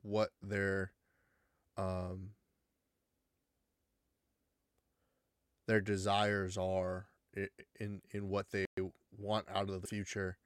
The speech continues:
um, when the future is abundant, and that they get real specific on that, on those things. Um, and I hope that,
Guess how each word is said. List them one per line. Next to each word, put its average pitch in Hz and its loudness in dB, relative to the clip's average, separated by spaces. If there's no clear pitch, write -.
um, 95 -2
when 101 -2
the 98 -4
future 110 -4
is 101 -2
abundant, 92 -4
and 104 -2
that 104 -2
they 101 0
get 104 -2
real 110 2
specific 98 -4
on 92 -6
that, 92 -6
on 92 -8
those 95 -6
things. 127 -6
Um, 92 -2
and 107 0
I 98 0
hope 110 0
that, 98 -2